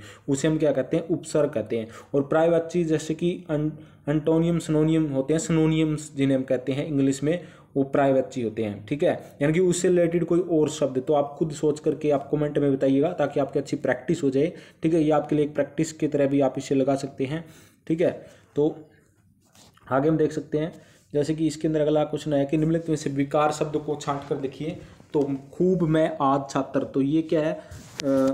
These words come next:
आपका इसके अंदर विकारी शब्द छांट के लिखने हैं। उसके बाद विलोम अर्थ, जिसे आप इंग्लिश में एंटोनियम कहते हैं, ठीक है, आविर्भाव और निंदा, यानी कि इनके अपोजिट वर्ड देने हैं होते हैं हमें, यानी कि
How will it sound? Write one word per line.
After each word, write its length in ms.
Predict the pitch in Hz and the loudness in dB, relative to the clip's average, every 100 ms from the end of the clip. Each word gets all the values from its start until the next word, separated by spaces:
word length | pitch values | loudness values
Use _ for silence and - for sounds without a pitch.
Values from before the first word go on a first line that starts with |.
| - - - - | -2 -14 -10 -2
आपका 300 | 139 - 151 | -2 0 0
इसके 200 | 147 156 | 2 2
अंदर 120 | 147 | 2
विकारी 260 | 139 147 | 2 2
शब्द 220 | 143 147 139 | 0 -4 -2
छांट 280 | 143 143 | 0 0
के 60 | 139 | 2
लिखने 220 | 139 143 | 0 0
हैं। 180 | 165 - - - - | -4 -8 -18 -10 -4
उसके 200 | 156 175 | 0 2
बाद 160 | 170 | 4
विलोम 420 | 175 160 165 165 | 4 4 4 4
अर्थ, 200 | 156 156 139 - | 2 0 -6 -8
जिसे 340 | 147 147 143 | -6 -4 0
आप 360 | 160 156 160 160 | 0 0 -4 -2
इंग्लिश 340 | 165 165 160 | 0 2 0
में 100 | 160 | -2
एंटोनियम 680 | 175 175 160 170 165 165 165 | -2 0 2 2 2 2 -2
कहते 260 | 147 113 113 | -2 -4 -6
हैं, 240 | 110 98 | -10 -10
ठीक 180 | - 156 | -4 -2
है, 160 | 165 - - - 147 | -2 -6 -14 -8 0
आविर्भाव 460 | 151 175 156 139 | 4 4 4 2
और 160 | 156 156 | 4 2
निंदा, 300 | 151 147 139 | 2 0 2
यानी 200 | 139 165 | 2 2
कि 100 | 202 | 2
इनके 360 | 202 185 185 220 | 0 0 2 2
अपोजिट 640 | 175 - 175 170 196 185 | 0 0 0 2 0 0
वर्ड 380 | 170 165 165 160 | 2 2 2 0
देने 320 | 139 131 131 | 0 0 0
हैं 100 | 131 | -2
होते 200 | 135 135 | -4 -2
हैं 80 | 143 | -2
हमें, 240 | 143 156 180 - - - | 0 -2 -4 -12 -12 -6
यानी 120 | 143 | -4
कि 200 | 190 - | -4 -8